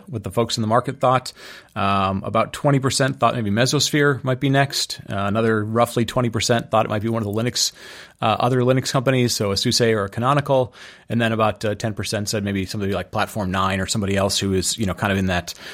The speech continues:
um, you know, managed Kubernetes space. So, you know, the, the market tends to very much still think that, uh, you know, there's, there's some other acquisitions or other consolidations that may happen out there.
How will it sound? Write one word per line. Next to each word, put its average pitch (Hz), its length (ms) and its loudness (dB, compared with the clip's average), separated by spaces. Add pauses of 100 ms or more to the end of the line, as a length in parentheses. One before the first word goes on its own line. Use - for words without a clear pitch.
(140)
um, 92 380 0
you 117 80 -2
know, 90 40 0
managed 95 400 0
Kubernetes 95 380 -2
space. 95 300 -2
So, 90 260 2
you 120 80 -4
know, 101 100 -2
the, 101 200 -2 (120)
the 127 120 -4
market 151 320 0
tends 147 220 0
to 143 60 -2
very 139 180 2
much 135 180 0
still 139 240 0
think 135 280 -4
that, 123 240 -4
uh, 123 300 2 (160)
you 120 80 -6
know, 110 80 -4
there's, 113 280 -4
there's 113 220 -4
some 113 120 -4
other 117 180 2
acquisitions 113 580 -2
or 107 80 -2
other 110 140 -2
consolidations 107 680 -4
that 101 40 -8
may 101 140 -6
happen 104 260 -4
out 87 140 -10
there. 95 180 -10